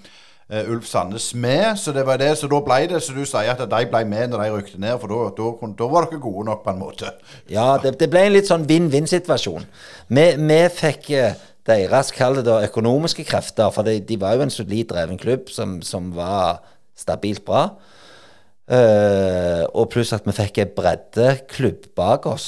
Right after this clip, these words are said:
Speaker 2: som gjorde at det var mulighet for å få opp unge spillere. Eh, og, og, ehm, og samtidig så fikk de et sli-, et slags lokomotiv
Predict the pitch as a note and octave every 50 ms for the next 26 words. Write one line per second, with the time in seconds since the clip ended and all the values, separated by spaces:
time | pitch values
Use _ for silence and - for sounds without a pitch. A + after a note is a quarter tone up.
0 | - - G2 F#2+ F2+ F2 F2+ G2+ G#2+ F#2+ - - - E2+ F2 E2+ F2 F#2 F2 D#2+
1 | D2 D#2 E2 F2 - - G#2 - - - - D2 C2+ E2 A2 A#2 - - C#3 C#3+
2 | D3 - - - - C#3 - F#2+ A#2 D3 D#3 - - - _ _ - - - -
3 | - - - - _ - - A#2 B2 A#2+ A#2 A2+ A2 G#2+ G#2+ G#2 G2+ G2+ G2 F#2+
4 | F#2 E2+ - - - A#2 C#3+ D3 D3+ D3 D3 D3 - - C3+ C#3 C3+ C3+ C3 C3
5 | B2 A#2+ A2+ A2 A2 G#2+ G2 F#2+ F#2+ G2 D3+ - - - - - - - - -
6 | - - - _ _ _ - - D3 - E3 D3 C#3+ C#3+ D3 C#3+ D3 C#3 - A#2+
7 | - B2+ - - - B2 A#2 B2 A#2 - - - - - A2+ - - - G#2 G#2
8 | G2+ - - - G#2 - - - G#2+ G#2 G2+ - - - - - G2+ G2 - -
9 | F#2+ G2+ F#2+ - - G2+ A2+ B2